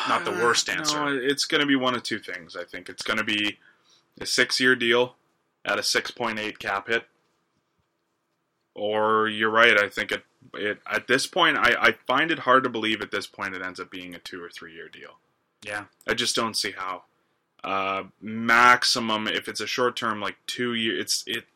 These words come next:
Speaker 2: I don't see anywhere from three to five. It's a one, two, or six, I think, or, mm, seven or eight, but probably not.
Speaker 1: Yeah.
Speaker 2: You know, um, yeah, I, I could honestly see a one year deal at this point.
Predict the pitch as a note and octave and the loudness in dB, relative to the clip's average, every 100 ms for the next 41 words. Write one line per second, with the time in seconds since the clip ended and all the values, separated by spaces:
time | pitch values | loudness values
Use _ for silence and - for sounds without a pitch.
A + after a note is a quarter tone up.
0 | _ _ A#2 A#2+ C#3 C#3 - C#3 A#2+ A#2+ | _ _ -2 0 0 0 -2 0 0 0
1 | A2+ A2 - G2 - G#2 F#2+ - F2 D#2+ | 0 -2 -2 -16 -10 -8 -8 -12 -14 -14
2 | - _ _ _ _ _ _ _ - G2+ | -20 _ _ _ _ _ _ _ -8 -2
3 | A2+ B2 A2+ A#2 G#2 G2 - F#2 - - | 2 2 0 -4 -4 -4 -4 -6 -8 -12
4 | - - A1+ - - G#2 F#2+ - C#2+ B1+ | -14 -20 -20 -20 -10 -8 -8 -12 -20 -20
5 | _ _ - - F#2 F2 E2+ D#2 - - | _ _ -6 -4 -4 -6 -14 -16 -18 -20
6 | F2 E2+ - - - - _ _ _ _ | -18 -18 -18 -18 -18 -18 _ _ _ _
7 | - - G#2 F2+ F2 _ _ _ - F#2 | -14 -8 -6 -4 -8 _ _ _ -4 0
8 | F#2 F#2 F#2 F#2 _ _ _ _ _ _ | 2 0 -4 -14 _ _ _ _ _ _
9 | - A2 A2 A#2 G#2+ A2 B2 A#2+ A#2 - | 0 6 8 8 6 2 2 2 2 0
10 | G#2+ B2 G#2+ G#2+ G#2 G2+ G2 G2+ F#2+ F#2 | -2 0 0 -2 -4 -6 -6 -6 -6 -10
11 | - D#2+ A#1 | -14 -16 -18